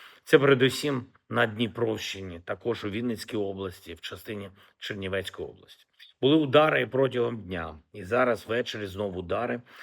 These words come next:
Необхідні наші сили всюди задіяні для відновлення. Важливо, щоб урядовці максимально допомагали обласним та місцевим владам із обладнанням, з резервами. Кожен керівник на місцях повинен бути достатньо швидким.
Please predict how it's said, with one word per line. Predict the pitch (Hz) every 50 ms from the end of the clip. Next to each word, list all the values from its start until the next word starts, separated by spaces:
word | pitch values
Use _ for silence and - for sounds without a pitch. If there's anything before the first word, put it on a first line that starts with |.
| - - _
Необхідні | - 113 110 101 - 131 139 120 113 110
наші | 110 113 117 104 - 113
сили | 101 - - 123 117 110
всюди | 98 - - 127 117 107 104
задіяні | 95 95 98 92 92 117 117 110 104 101 90
для | 87 98 101 98 95 - _ _ _ _ -
відновлення. | 98 107 107 101 107 95 85 78 78 73 67 - - - - _ _ _ _ - - - -
Важливо, | - 131 135 123 139 156 147 127 117
щоб | - - - 131 117
урядовці | 117 117 117 110 107 135 143 131 117 - - 113 104
максимально | 98 104 101 - - 127 120 117 113 113 110 107 104 98 - _ _ _ -
допомагали | 110 127 120 - 123 123 120 104 107 113 110 107 107
обласним | 110 113 120 123 123 120 - - 117 110 107
та | 101 120 110 107
місцевим | 110 107 - - - 127 120 113 110 104
владам | 95 98 95 92 92 87 113 110 110 107 - - - - -
із | - 113 104
обладнанням, | 120 110 110 120 123 120 104 101 98 92 92 92 92 104 104 - _ _ - -
з | - 101
резервами. | 101 101 95 104 107 104 95 - 87 78 71 - - - _ _ - - - _
Кожен | - - 156 156 139 127 139 127
керівник | 127 - - 131 120 110 104 98 95 85 - -
на | 110 110
місцях | 107 104 101 - - - 107 98 -
повинен | - - 113 107 113 110 113 113 110 107
бути | 107 107 101 - 98
достатньо | 92 101 139 139 - - - - 156 139 123 - 127 123 107 - - _ _ - _
швидким. | - - - 131 123 113 - - - - - -